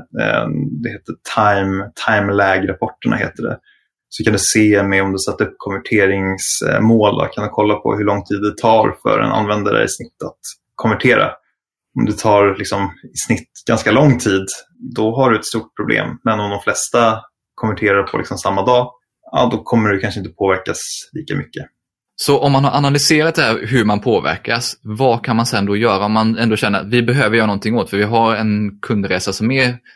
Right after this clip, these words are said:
Speaker 2: normalt sett, eller köpresa som är normalt sett två veckor.
Speaker 1: Mm.
Speaker 2: Så vad kan man då göra för att komma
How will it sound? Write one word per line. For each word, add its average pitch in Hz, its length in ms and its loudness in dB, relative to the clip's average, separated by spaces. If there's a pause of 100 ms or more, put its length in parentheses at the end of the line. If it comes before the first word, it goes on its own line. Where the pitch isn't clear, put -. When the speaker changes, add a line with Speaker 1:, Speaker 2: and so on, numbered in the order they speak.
(180)
Speaker 2:
normalt 113 520 2
sett, - 240 -4
eller 92 120 -4
köpresa 85 380 -4
som 98 180 -6
är 90 60 -4
normalt 87 280 -6
sett 82 140 -8 (240)
två 147 140 0
veckor. - 300 -6 (520)
Speaker 1:
Mm. 101 180 -2 (180)
Speaker 2:
Så - 160 -2
vad 135 300 2
kan 135 100 0
man 120 120 2
då 113 100 2
göra 127 520 2
för 101 380 -2
att - 260 -6 (920)
komma 101 560 0